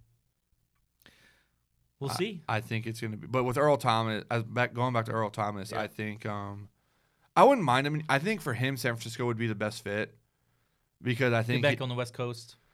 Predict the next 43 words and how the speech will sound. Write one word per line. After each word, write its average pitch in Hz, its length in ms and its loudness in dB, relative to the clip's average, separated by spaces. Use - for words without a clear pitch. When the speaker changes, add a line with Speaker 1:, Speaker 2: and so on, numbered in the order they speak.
Speaker 2:
Well, 180 180 6
then 202 100 2
not 240 120 10
only 233 220 8
that, 113 320 6
they 123 100 2
run 156 200 0
a 123 80 2
scheme 117 580 -4
similar 113 540 -2
to 117 100 -10
what 110 160 -2
Seattle 98 460 -2
ran, 117 440 0
uh, 101 460 4
like, 113 240 2
to 117 80 -4
what 113 140 0
Seattle 107 340 -2
ran 117 280 2
when 110 100 -2
he 117 80 0
was 117 180 0
there. 127 300 0
So 131 180 4
I 117 120 8
think 123 260 0
he 127 100 0
would 120 140 2
be 120 80 2
able 117 160 2
to 110 60 -4
sc-, - 200 -10
I 123 100 2
think, - 300 -6
I 131 100 4
don't 123 120 4
know 110 100 0
what 107 240 -2
Houston's 110 360 -4
doing 107 180 -2
defensively, 104 580 -6
um, 107 500 2